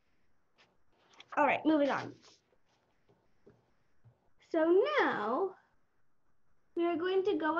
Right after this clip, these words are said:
ahead and draw the flame. So the flame is gonna be kind of go-, kind of going a little bit diagonal towards this way,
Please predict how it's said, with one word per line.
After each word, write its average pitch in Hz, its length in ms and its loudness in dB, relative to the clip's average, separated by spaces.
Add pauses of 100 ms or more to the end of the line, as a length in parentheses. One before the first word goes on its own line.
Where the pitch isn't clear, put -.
ahead 269 420 -2
and 277 220 -2
draw 233 240 2
the 254 140 -8 (120)
flame. 214 520 -8 (760)
So 359 120 -10
the 370 240 0
flame 359 240 4 (100)
is 494 140 -2
gonna 392 220 0
be 381 200 0
kind 320 200 -2
of 302 180 -2
go-, - 260 -2
kind 311 360 0
of 311 100 -2
going 320 220 -2
a 311 40 0
little 294 240 4
bit 285 200 0
diagonal 277 880 -2
towards 262 460 -2
this 240 260 -10
way, 359 220 0